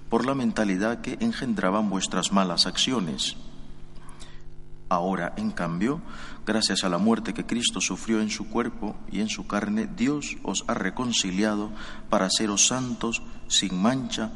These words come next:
sin reproche en su presencia." Hasta aquí cualquiera podría decir, "Perfecto, antes éramos malos, ahora somos buenos, Cristo ha muerto por nosotros,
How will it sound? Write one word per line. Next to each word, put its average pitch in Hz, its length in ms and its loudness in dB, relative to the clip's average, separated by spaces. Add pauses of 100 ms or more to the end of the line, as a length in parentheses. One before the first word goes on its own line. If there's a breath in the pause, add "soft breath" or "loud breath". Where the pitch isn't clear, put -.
sin 117 280 2
reproche 104 640 0 (140)
en 95 160 0
su 110 200 0
presencia." 87 680 -2 (1400 loud breath)
Hasta - 240 -2
aquí 98 180 -6
cualquiera 92 440 -2
podría 90 380 0
decir, 90 280 -2
"Perfecto, - 640 -6 (200)
antes - 480 -4
éramos 90 340 -4
malos, 131 440 -2 (140)
ahora 87 300 -2
somos 92 340 -2
buenos, 131 400 0 (420 loud breath)
Cristo 117 400 2
ha - 20 0
muerto 110 420 0
por 113 180 0
nosotros, 135 680 0